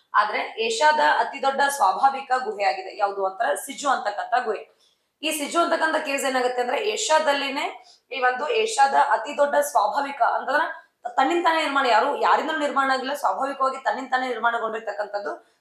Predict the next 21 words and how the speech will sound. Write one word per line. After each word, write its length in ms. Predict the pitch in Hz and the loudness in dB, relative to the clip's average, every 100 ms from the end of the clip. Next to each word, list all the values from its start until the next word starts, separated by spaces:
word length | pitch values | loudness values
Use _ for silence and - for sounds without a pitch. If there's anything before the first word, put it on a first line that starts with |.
| _ | _
ಸಿಜು 260 | 262 254 | -10 -6
ಗುಹೆ. 580 | 320 247 190 196 - - _ _ - | -2 -2 -2 -2 -4 -14 _ _ -2
So 80 | |
ಇದೇನಾಗುತ್ತೆ 480 | 254 311 285 262 - | 0 4 2 2 -2
ಅಂದ್ರೆ 140 | 262 262 | -2 2
ಕಂಡುಬರೋದು 360 | 240 254 254 | 2 4 2
ಎಲ್ಲಿದ್ರೆ 280 | 247 247 247 | 0 -2 -4
ಮೇಘಾಲಯದಲ್ಲಿ, 680 | 220 196 - 226 262 262 285 | -4 -6 -2 -2 -2 -4 -6
specially 560 | 247 226 247 - - | -8 -6 -6 -8 -8
ಗ್ಯಾರೋ 320 | - 190 285 | 0 2 2
ಬೆಟ್ಟದಲ್ಲಿ 480 | 294 269 240 214 - | 0 -2 -2 -4 -6
ಕಂಡುಬರುತ್ತೆ. 720 | 220 196 190 190 - - _ _ _ _ | -6 -4 -4 -4 -6 -10 _ _ _ _
ಹಾಗಾದ್ರೆ 240 | 240 247 254 | 2 4 4
ಮೇಘಾಲಯದಲ್ಲಿ, 460 | 233 226 294 330 | 2 2 2 2
ಮೇಘಾಲಯದಲ್ಲಿ 600 | 254 247 233 302 311 294 | 2 0 2 0 0 -2
ಇರ್ತಕ್ಕಂಥ 480 | 269 285 277 262 262 | -2 -2 -2 -2 -2
ಒಂದು 120 | 262 | -2
ನ್ಯಾಷನಲ್ 380 | 254 196 233 285 | -2 -2 -2 0
ಪಾರ್ಕ್ 260 | 269 254 247 | 2 2 2
ಯಾವುದು 260 | 226 214 | 0 0
ಅಂತಂದ್ರೆ 680 | 214 190 190 277 - - _ | -4 -2 0 0 0 -12 _